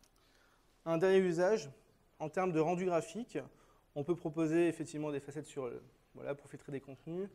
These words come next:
euh, sur des catégories et ainsi de suite. Les facettes, ça n'a pas forcément le, toujours le même rendu. Là, on est sur un outil métier. Les facettes, c'est les petits carrés avec les box.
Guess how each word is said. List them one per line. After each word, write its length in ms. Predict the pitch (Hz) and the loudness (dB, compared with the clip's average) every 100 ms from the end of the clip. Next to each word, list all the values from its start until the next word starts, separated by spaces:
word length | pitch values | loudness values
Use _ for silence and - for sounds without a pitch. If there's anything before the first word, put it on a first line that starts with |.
| - - - _ 135 | -16 -20 -20 _ -6
euh, 240 | 127 131 | -4 -4
sur 160 | - 156 | -4 -6
des 80 | |
catégories 560 | 139 147 147 139 160 175 | -4 -4 -4 -4 -2 -2
et 60 | 147 | -4
ainsi 180 | 139 | -6
de 60 | 151 | -12
suite. 340 | - 127 - - _ _ _ _ _ _ _ _ - _ - | -16 -18 -20 -20 _ _ _ _ _ _ _ _ -20 _ -10
Les 160 | 156 165 | -2 -2
facettes, 320 | 185 180 233 | 0 -2 -2
ça 100 | 185 | -2
n'a 40 | |
pas 120 | 160 190 | -2 -2
forcément 420 | 202 175 190 202 | -2 -4 -2 0
le, 140 | 190 | 0
toujours 240 | 160 175 196 | 0 -2 0
le 60 | |
même 140 | 185 165 | 0 0
rendu. 300 | 170 160 - _ _ _ _ _ - | -2 -6 -14 _ _ _ _ _ -4
Là, 80 | |
on 80 | 165 | 0
est 60 | 165 | 0
sur 200 | - 160 | 0 -2
un 100 | 151 | -2
outil 240 | 147 170 | -2 -2
métier. 440 | 151 147 208 214 247 - - _ _ _ _ _ _ 151 | -2 -2 0 0 -2 -8 -20 _ _ _ _ _ _ -4
Les 140 | 151 | -2
facettes, 600 | 151 160 190 214 226 - _ | 0 -2 0 0 -2 -8 _
c'est 180 | - - | -10 -4
les 100 | 156 | -4
petits 200 | 151 175 | -4 -6
carrés 160 | 170 170 | 0 2
avec 160 | 180 | 2
les 100 | 180 | 2
box. 320 | 165 160 - | 2 0 -8